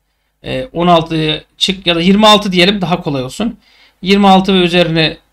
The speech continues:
e, satış yaparsan karın yüzde kırkı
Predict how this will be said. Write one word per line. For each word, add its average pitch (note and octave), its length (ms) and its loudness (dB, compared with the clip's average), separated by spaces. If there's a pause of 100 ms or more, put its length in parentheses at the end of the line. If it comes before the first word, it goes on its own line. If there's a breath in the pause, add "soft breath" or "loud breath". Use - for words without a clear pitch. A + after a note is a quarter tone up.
e, C3+ 520 -8
satış - 380 -4
yaparsan F#3+ 500 -2 (840)
karın A#3 600 4
yüzde G3 380 -2
kırkı G3 600 -2